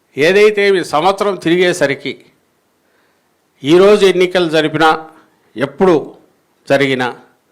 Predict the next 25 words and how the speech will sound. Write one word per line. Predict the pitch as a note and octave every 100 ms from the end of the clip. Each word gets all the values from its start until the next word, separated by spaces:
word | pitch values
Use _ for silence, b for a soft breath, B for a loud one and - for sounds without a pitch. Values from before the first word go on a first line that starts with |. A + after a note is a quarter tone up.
| _ _ _ _ _ _ _ -
ఏ | C3+ D#3+
రకమైన | F#3+ G3+ G3 F#3
రిజల్ట్ | E3+ D#3+ D#3+
వస్తాయనేది | D#3 D3 D3+ C#3+ D3 D#3 C3+ C3
గోడ | C3 C#3+
మీద | D#3 D3
రాసినట్టు | C3 C3 B2 C#3 -
స్పష్టంగా | - C#3 - - E3 E3
కనిపిస్తోంది. | D3 B2+ A#2 B2 - A#2 A#2 D#3 - b b b -
మళ్ళీ | C#3 F#3
థంపింగ్ | G3 - D#3+ F3+ G#3+ G3
మెజారిటీతో | D#3+ D#3 D3+ D3 D3+ D3 D#3+
జగన్మోహన్ | C#3 C#3+ D3+ C#3+ C#3+
రెడ్డి | C3+ C3
గారు | B2+ C3
మళ్ళీ | B2+ C3 D3+
ముఖ్యమంత్రి | C#3 - B2+ D3 C3+ C3 B2+
అవుతారనేది, | B2 A#2+ A#2+ A#2+ D#3 E3+ A#2 G#2 - - - - - - - -
ఆ, | - C3 B2+ A#2
it's | C#3+ C3+
writing | C3 B2 D#3+ F3+ G3
on | F3+
wall | E3 D#3 E3
అంటారు | C#3 C#3+
కదా, | C#3 C#3+